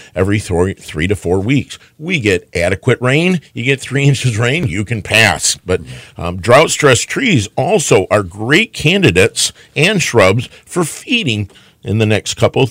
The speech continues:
three to four weeks. Again, I would not do feeding now, but sometime in the middle of October to the end of October is optimal. Go around your drip line of your plant, and poke holes in the ground, and it's easily to show you, um,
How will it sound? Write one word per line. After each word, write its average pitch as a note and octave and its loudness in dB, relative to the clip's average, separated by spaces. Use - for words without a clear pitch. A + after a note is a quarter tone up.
three F2+ -2
to A2+ 0
four G#2+ 2
weeks. C#3 2
Again, B2+ 2
I A2 2
would G#2 0
not A#2+ 0
do A#2+ 2
feeding B2 2
now, C#3+ 4
but - -4
sometime A2+ 2
in A2+ 2
the G#2 4
middle G#2 4
of G2 0
October C3 0
to G2+ -4
the G#2+ -2
end A#2+ 4
of G2 4
October F2+ 0
is F#2 0
optimal. F2+ -2
Go G#2 2
around G#2 2
your G2 0
drip A#2+ -2
line B2 -4
of G#2 -4
your F#2 -6
plant, F3 -2
and G2+ -2
poke G#2+ -2
holes C3 0
in C3 -4
the B2 -6
ground, A#2+ -4
and G#2 -4
it's F2 -4
easily B2+ -2
to - -6
show F#3 -2
you, F2 0
um, F2 -4